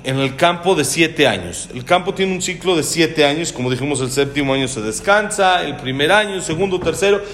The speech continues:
es un ciclo. En el tercero y en el sexto año hay un tipo de maaser que se da a los pobres, que se le tiene que dar a los pobres.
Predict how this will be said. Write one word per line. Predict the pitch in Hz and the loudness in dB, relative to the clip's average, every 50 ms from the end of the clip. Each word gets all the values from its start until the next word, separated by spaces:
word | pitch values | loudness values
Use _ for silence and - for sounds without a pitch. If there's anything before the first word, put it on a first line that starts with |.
| - - - | -10 -4 -2
es | 196 196 196 | 0 0 0
un | 226 226 - | 0 -2 -2
ciclo. | - - 214 190 143 - - 82 76 71 - - | -2 -2 -4 -4 -4 -4 -8 -10 -12 -12 -12 -8
En | 131 143 151 160 | -6 -4 -2 -2
el | 160 160 160 - | -2 -2 -2 2
tercero | 196 196 185 180 - - 240 262 269 285 285 | 2 2 2 2 0 0 2 2 2 0 0
y | 269 240 | 0 0
en | 202 185 | 0 0
el | 175 156 143 | 0 -2 -4
sexto | - - - 196 190 190 - - - - 180 160 | -4 -2 0 0 0 -2 -2 -8 -4 0 2 2
año | 135 123 123 131 - - - - - - - - - - - - - | 2 2 0 -2 -6 -8 -10 -16 -18 -20 -20 -20 -20 -20 -18 -6 0
hay | 160 185 208 220 | 0 0 0 0
un | 247 240 180 | -2 -4 -4
tipo | - - 233 233 233 - 233 233 | -4 -2 -2 -2 0 0 -2 0
de | 208 185 | 0 0
maaser | 175 165 160 151 147 139 139 - - 208 196 170 156 156 175 185 - - - - - - - - | 2 2 2 2 2 2 0 -2 0 2 4 4 2 2 -2 -8 -10 -14 -18 -20 -20 -20 -16 -10
que | - 135 | -8 -6
se | 127 135 143 147 | -2 0 0 2
da | 160 160 | 4 4
a | 160 | 2
los | 156 147 135 - | 2 0 -4 -6
pobres, | - - - 220 - - 92 87 - - - - - - - - - - - - - - - - - - - | -6 -2 2 2 2 2 0 -4 -8 -8 -8 -10 -10 -12 -14 -18 -20 -20 -20 -20 -20 -20 -20 -20 -16 -10 -8
que | 120 | -4
se | 113 135 139 | -2 0 0
le | 135 135 | 0 0
tiene | 131 170 180 180 | 0 0 0 0
que | 156 165 | 2 2
dar | 160 170 175 175 | 2 4 4 2
a | 170 | 2
los | 156 143 - | -2 -4 -4
pobres. | - - 160 143 120 - - - - | 0 2 2 2 2 0 -6 -8 -10